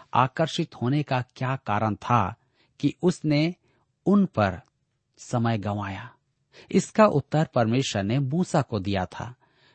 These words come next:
प्रेरितों के काम सात अध्याय उसके चौंतीस पद में पढ़ते हैं,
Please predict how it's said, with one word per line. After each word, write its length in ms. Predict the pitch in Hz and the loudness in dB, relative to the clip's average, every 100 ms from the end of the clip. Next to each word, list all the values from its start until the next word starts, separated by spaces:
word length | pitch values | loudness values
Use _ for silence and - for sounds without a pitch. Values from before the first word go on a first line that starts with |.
| - | 4
प्रेरितों 440 | 175 196 - 214 | 6 6 4 0
के 140 | 160 131 | 0 2
काम 300 | 117 113 131 | 4 4 2
सात 380 | - 104 107 | 0 0 0
अध्याय 300 | 98 92 113 | -2 -2 -2
उसके 200 | 131 - | -2 -4
चौंतीस 500 | 127 139 143 - 165 | -6 -2 -2 -2 -6
पद 180 | - 113 | -2 -2
में 120 | 107 | -2
पढ़ते 380 | 98 98 92 - | -2 -4 -2 -4
हैं, 260 | 107 143 | -2 -2